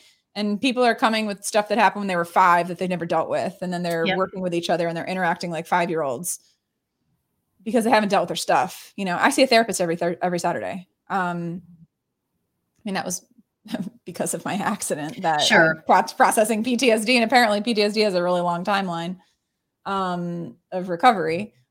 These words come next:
Speaker 1: But it is, but I'm, like, willing to do the work. So I think so much of this is, like, we need to be willing to do the work. We need to be willing to turn the mirror on ourselves and be honest about, about how we're showing up that is productive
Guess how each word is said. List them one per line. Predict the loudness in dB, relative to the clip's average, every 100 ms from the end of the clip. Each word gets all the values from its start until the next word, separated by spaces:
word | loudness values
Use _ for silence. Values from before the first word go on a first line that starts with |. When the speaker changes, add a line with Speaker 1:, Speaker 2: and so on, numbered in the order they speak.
| _ _ _
Speaker 1:
But | 0 6
it | 6
is, | 6
but | 4 4
I'm, | 6
like, | 4
willing | 4 4 4
to | 2
do | 2
the | 2
work. | 2 2
So | 2
I | 0
think | 0
so | 0 0
much | 0 0
of | -2
this | -2 -4
is, | -2
like, | -2 -2 -4
we | -2 -2
need | 0
to | 0
be | 0
willing | 2 0 2 -2
to |
do | -2 -4
the |
work. | -2 -4
We | -2 -2
need | -2
to | -4
be | -4
willing | -2 -2 -4
to | -6
turn | -6 -6
the |
mirror | -4 -2 0
on | 0
ourselves | -2 -6 -4 -4 -6 -8
and | -10
be | -6
honest | -2 -2 -2 -4 -8 -10 -12 -20 _ _ _ _
about, | -4 4 6 6 4 2 -4 _ _ _ -8
about | 2 4 4 2 -2 _ _ _ _ _ _ _ -12
how | 2 4 4
we're | 0
showing | -2 -2 -2
up | -4 -4 -8 -14
that | -2 0 0 -4 -6
is | -6 -6 -10
productive | -10 -6 -6 -6 -6 -6